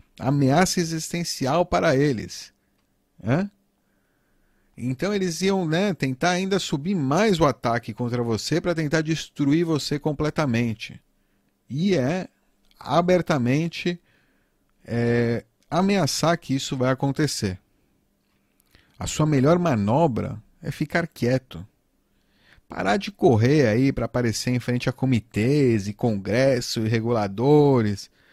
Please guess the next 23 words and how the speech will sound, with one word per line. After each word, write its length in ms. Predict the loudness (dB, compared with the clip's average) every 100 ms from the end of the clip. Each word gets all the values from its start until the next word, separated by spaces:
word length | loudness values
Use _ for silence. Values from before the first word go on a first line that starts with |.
| _
e 60 | -4
trabalhar 360 | 0 0 2 2
no 100 | 0
seu 240 | 0 0
software 720 | 0 -2 0 0 -4 -10 -10 -12 _ -2
e 60 |
no 100 | -2
seu 180 | 0 0
modelo 380 | 2 2 2 2
de 120 | 0
negócios. 800 | -2 -2 -2 -2 -4 -12 -20 -20 _ _ _ _ _ _ _ -4
É 100 | -2
assim 280 | 0 -2
que 100 | -2
o 40 | -2
Skype 680 | -2 -2 0 2 2 0
conseguiu 480 | -4 -4 -6 -4 -4
começar 580 | -2 -2 -2 -2 0 0
uma 200 | 2 0
tele-, 260 | 0 -4 -2
uma 200 | -2 0
companhia 420 | -2 0 0 0
telefônica 920 | 0 -2 -2 -4 -4 -2 -2 -6 -12